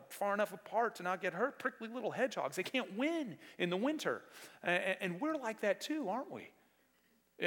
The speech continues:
except it's not just the winter. Uh, uh, when we get too close to one another, we end up pricking each other. But if we avoid community, i-, if we avoid,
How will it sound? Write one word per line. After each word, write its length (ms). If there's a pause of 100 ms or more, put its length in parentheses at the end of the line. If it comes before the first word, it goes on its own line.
except 260
it's 140
not 120
just 160
the 60
winter. 460 (500)
Uh, 40
uh, 180 (640)
when 320
we 80
get 180
too 140
close 340
to 80
one 180
another, 240
we 180
end 100
up 180
pricking 480
each 240
other. 220 (1040)
But 100
if 140
we 80
avoid 420
community, 560 (600)
i-, 40
if 300
we 220
avoid, 840